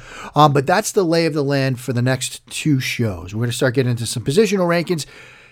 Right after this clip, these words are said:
If news does break, if the Patriots trade for Patrick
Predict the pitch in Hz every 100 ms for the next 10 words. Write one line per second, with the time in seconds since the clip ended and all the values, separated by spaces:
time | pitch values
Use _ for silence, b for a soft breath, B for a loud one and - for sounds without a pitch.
0 | B - 240 - 180 180 208 220 190 151
1 | 175 175 160 180 170 123 143 - 135 160
2 | 156 147 147 143 - - _ _ - -
3 | 123 139 156 156 156 147 131 - 151 147
4 | 147 139 131 - _ _ _ _ _ -
5 | 156 143 165 147